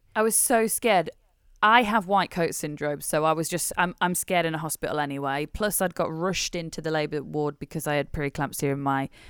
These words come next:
uh, blood pressure was dangerously high, so it was all very scary. And then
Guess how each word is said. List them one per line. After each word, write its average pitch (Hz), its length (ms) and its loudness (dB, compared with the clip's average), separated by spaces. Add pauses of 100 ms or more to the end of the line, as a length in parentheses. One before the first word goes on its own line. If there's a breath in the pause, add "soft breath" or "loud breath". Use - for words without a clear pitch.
(580 loud breath)
uh, 156 140 8
blood 160 260 6
pressure 151 260 -6
was 147 140 -6
dangerously 147 720 -4
high, 143 320 -2
so 151 340 0 (380)
it - 180 2
was 165 160 2
all 170 180 4
very 147 280 2
scary. 147 720 0 (440 loud breath)
And 180 220 6
then 170 300 4